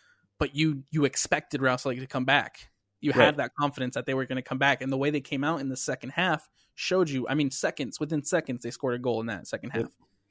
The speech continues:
Speaker 1: We, there was that confidence there from that team, but we just didn't see it on Wednesday night in that Open Cup match.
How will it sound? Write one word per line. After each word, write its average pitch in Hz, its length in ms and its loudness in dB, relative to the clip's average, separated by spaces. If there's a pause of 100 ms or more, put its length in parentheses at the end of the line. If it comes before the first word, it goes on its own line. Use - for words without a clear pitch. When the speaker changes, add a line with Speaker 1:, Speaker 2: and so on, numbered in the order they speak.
(280)
Speaker 1:
We, 147 360 0
there 147 240 2
was 151 140 4
that 135 140 4
confidence 160 480 0
there 139 160 0
from 135 180 -2
that 123 180 -6
team, 170 200 0
but 131 100 -2
we 139 140 0
just 139 240 -6
didn't 143 280 -2
see 139 340 -4
it - 100 -6 (360)
on 123 180 -2
Wednesday 123 320 -2
night 113 320 -6 (380)
in 123 80 -6
that 101 160 -4
Open 113 180 -6
Cup - 160 -6
match. - 400 -8